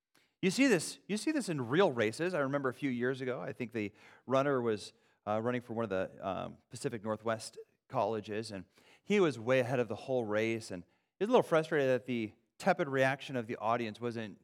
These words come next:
wasn't cheering him on enough. And he looks at the audience and he starts calling them to celebrate his victory. You know what happens while he's doing that? He gets passed up and he gets second in the race.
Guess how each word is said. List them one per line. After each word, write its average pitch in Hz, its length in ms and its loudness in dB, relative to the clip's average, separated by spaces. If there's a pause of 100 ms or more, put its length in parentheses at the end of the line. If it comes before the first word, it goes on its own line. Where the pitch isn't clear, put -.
wasn't 117 240 -10
cheering 143 300 -4
him 117 120 -4
on 113 140 -2
enough. 107 260 -6 (240)
And 147 80 4
he 151 60 2
looks 180 220 0
at - 80 -18
the 170 100 -6
audience 139 340 2
and 131 80 -8
he 117 60 -4
starts 147 260 -4
calling 175 480 2
them 151 140 -2
to 117 60 -10
celebrate 143 480 0
his 107 140 -4
victory. 104 440 -6 (640)
You 294 80 2
know 294 60 4
what 190 80 4
happens 170 300 2
while 151 140 4
he's 131 180 0
doing 120 200 -2
that? 131 240 -6 (1900)
He 180 120 8
gets 180 160 4
passed 165 400 4
up 165 180 6
and 147 80 2
he 127 60 0
gets 131 200 -2
second 151 300 2
in 127 80 -4
the 120 80 -2
race. - 540 -2